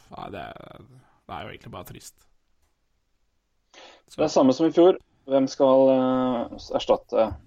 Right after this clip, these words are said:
Speaker 2: en, eh, hodeskadet, eller ja, hjernerystet?
Speaker 1: Hode, ja.
Speaker 2: Hodeskadet av å ta i, merker jeg, så
Speaker 1: <laughs> Ja, nei, det
Speaker 2: jeg måtte, jeg måtte moderere
Speaker 1: kjenner jeg.
Speaker 2: meg til hjer-, til hjernerystet, om du vil.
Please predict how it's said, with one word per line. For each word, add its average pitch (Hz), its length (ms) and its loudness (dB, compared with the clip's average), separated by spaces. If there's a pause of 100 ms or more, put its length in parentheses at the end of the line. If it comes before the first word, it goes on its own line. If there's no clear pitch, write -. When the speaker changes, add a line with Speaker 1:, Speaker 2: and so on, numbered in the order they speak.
(1120)
Speaker 2:
en, 110 180 -2
eh, 110 320 4
hodeskadet, 98 1000 0 (100)
eller 113 260 0
ja, 107 140 6
hjernerystet? 101 800 0 (200)
Speaker 1:
Hode, 131 360 -2 (280)
ja. - 200 -10 (1500)
Speaker 2:
Hodeskadet 120 600 4
av 107 160 4
å 104 40 2
ta 104 200 4
i, 98 100 2
merker 98 300 -2
jeg, 113 100 -2
så - 800 -2
Speaker 1:
<laughs> - 0 - (760)
Ja, 160 140 2
nei, 175 200 10
det 165 160 8
Speaker 2:
jeg 156 200 4
måtte, 139 340 4
jeg 139 200 2
måtte 135 260 4
moderere 131 280 6
Speaker 1:
kjenner 110 180 6
jeg. 113 80 4
Speaker 2:
meg 123 160 4
til 120 240 0
hjer-, - 240 2
til 120 180 -2
hjernerystet, 107 720 0
om 113 160 -6
du 107 60 -4
vil. 104 160 -6